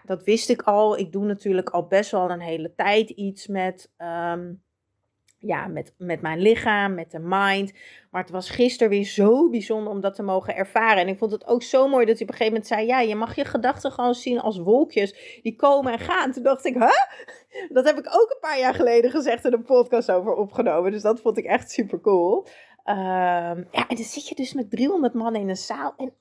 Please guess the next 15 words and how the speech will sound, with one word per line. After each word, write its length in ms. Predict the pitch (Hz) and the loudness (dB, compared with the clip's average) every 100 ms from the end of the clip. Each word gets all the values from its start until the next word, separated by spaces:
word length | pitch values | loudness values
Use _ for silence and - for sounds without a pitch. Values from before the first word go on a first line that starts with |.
| _ | _
allemaal 540 | - 622 622 480 415 392 | 0 2 2 0 0 0
soorten 400 | - 349 254 220 | 2 2 2 -2
mensen. 340 | 180 170 202 | -4 -6 -6
Maar 180 | 208 _ | -8 _
echt, 540 | 277 262 - - - - | 2 2 0 -16 -20 -10
ik 160 | 240 | -6
denk 200 | - 247 | -2 -2
dat 140 | 226 - | -2 -8
er 80 | 175 | -6
mensen 300 | 170 160 151 | -6 -6 -2
bij 200 | 165 170 | 0 2
waren 320 | 151 160 165 | 0 0 -2
van 220 | 170 - | -8 -8
tachtig, 440 | - - 113 392 - | -6 -4 -2 -2 -2
vijfentachtig. 1000 | - 202 185 151 - 269 277 - 277 | -2 -2 -4 -8 -4 -2 0 2 2